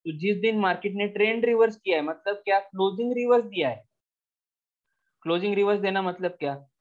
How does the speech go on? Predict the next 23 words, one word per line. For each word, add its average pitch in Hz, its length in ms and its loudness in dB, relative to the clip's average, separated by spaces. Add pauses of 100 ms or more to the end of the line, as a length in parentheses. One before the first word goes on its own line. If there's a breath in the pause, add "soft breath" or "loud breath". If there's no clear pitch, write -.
(160)
जिस 180 240 0
दिन 226 240 0
market 190 460 0
ने 196 180 -4
ये 196 140 2
swing 185 340 -8
low 196 160 2
बनाया 147 300 0
है 120 240 -8
वो 160 220 0
candle 165 320 -4
का 170 140 -2
closing 139 400 -4
check 127 140 -16
करो। - 260 -20 (400)
ये 165 120 0
candle 175 340 0
का 175 120 0
closing 170 400 -4
क्या 175 140 2
है, 160 200 2
थ्री 185 600 -6
वन 202 240 0